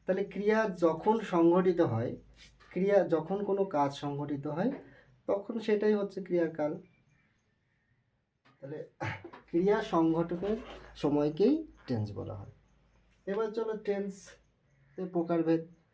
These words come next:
টেন্সকে আমরা প্রধানত তিনটি ভাগে ভাগ করতে পারি, এই প্রেজেন্ট টেন্স, বর্তমানকাল,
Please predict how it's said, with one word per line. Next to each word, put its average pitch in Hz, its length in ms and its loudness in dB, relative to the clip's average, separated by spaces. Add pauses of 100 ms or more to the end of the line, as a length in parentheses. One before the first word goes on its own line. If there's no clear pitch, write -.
(300)
টেন্সকে 170 360 -2
আমরা 175 200 -2
প্রধানত 160 640 -4 (460)
তিনটি 147 300 -4
ভাগে 160 200 -4
ভাগ 147 180 -2
করতে 147 240 -10
পারি, 147 360 -8 (360)
এই 135 300 -2 (140)
প্রেজেন্ট 135 420 -4
টেন্স, 202 360 -2 (300)
বর্তমানকাল, 135 760 -6